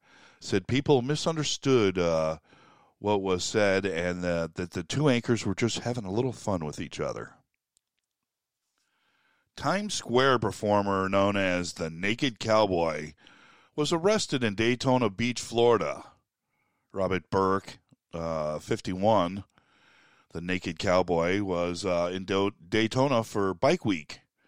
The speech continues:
which is a regular gig that he does every year. And, uh, Daytona police arrested Burke for panhandling, uh, when they spotted people stuffing dollar bills into Burke's guitar after having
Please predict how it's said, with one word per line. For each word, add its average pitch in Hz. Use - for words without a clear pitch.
which 117
is 123
a 123
regular 113
gig 95
that 92
he 95
does 87
every 90
year. 85
And, 82
uh, 80
Daytona 147
police 143
arrested 120
Burke 120
for 92
panhandling, 95
uh, 90
when 101
they 101
spotted 139
people 147
stuffing 170
dollar 170
bills 147
into 113
Burke's 123
guitar 110
after 95
having 104